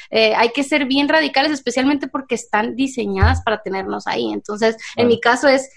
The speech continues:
Speaker 1: desinstalar las aplicaciones y, y ya.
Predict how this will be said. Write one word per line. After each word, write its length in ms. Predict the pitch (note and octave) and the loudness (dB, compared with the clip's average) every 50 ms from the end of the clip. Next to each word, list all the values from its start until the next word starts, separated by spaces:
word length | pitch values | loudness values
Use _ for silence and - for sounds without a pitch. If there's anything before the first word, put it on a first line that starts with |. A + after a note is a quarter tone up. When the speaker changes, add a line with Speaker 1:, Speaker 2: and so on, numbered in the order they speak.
| - - | -18 0
Speaker 1:
desinstalar 640 | - B3 B3 B3 C4 B3+ B3 - - G3+ G#3 G#3 G#3 | 2 2 2 2 0 -2 0 2 2 4 4 4 2
las 140 | A#3 B3+ C4 | 0 0 0
aplicaciones 840 | D4 C#4+ C#4+ C#4 C4+ - A3+ A3 - G#3 A#3 C#4+ F#4 A4 - - _ _ _ _ _ _ _ _ - | -2 -2 -2 -6 -2 -2 -4 -4 -2 -4 -2 -2 -2 -4 -6 -10 _ _ _ _ _ _ _ _ -2
y, 520 | C#4 C#4 C#4 C4+ C4 B3+ A#3+ A#3 A3+ - | 0 2 2 4 2 2 0 0 -2 -4
y 100 | - G#3 | -4 -2
ya. 100 | A3 D#4 | -2 -2